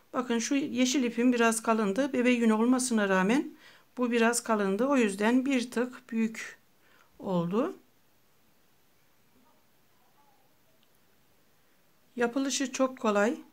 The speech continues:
keyifli. Umarım işinize yarar, beğenirsiniz ve sizler de beğenerek, severek yaparsınız.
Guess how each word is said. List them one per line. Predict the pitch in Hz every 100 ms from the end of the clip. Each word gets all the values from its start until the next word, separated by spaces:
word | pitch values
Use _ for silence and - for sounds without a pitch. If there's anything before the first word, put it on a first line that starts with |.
| _ -
keyifli. | 233 233 226 208 208 240 - - _ _ _ _ _ -
Umarım | 254 214 202 247
işinize | 254 240 226 214
yarar, | 208 202 202 226 226
beğenirsiniz | 220 208 208 196 202 208 277 - - _ _ _ 226
ve | 226
sizler | 262 240 247 214 202
de | 214 240
beğenerek, | 240 220 190 196 247
severek | - 233 214 208 208
yaparsınız. | 208 196 208 196 196 220 320